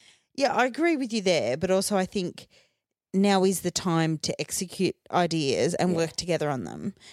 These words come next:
Speaker 2: Yeah.
Speaker 1: and collaborate without coming up with new ideas
Speaker 2: The
Speaker 1: because
Speaker 2: way
Speaker 1: it makes her too busy.
Speaker 2: Yeah, the way Chloe would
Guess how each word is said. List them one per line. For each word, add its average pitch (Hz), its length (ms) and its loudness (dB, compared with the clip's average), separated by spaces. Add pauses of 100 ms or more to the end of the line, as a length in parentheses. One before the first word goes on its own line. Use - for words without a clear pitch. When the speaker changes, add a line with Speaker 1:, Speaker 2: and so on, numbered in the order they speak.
(120)
Speaker 2:
Yeah. 370 120 4
Speaker 1:
and - 80 2
collaborate 196 680 4
without 160 320 2
coming 185 240 0
up 165 100 0
with 160 160 -6
new 165 180 0
ideas 151 280 0
Speaker 2:
The 262 80 6
Speaker 1:
because 247 100 4
Speaker 2:
way 254 220 6
Speaker 1:
it 233 40 0
makes 208 220 0
her 233 60 -2
too 208 160 -2
busy. 156 400 -10 (100)
Speaker 2:
Yeah, 311 160 2
the 233 120 2
way 240 120 4
Chloe 247 400 4
would 139 300 2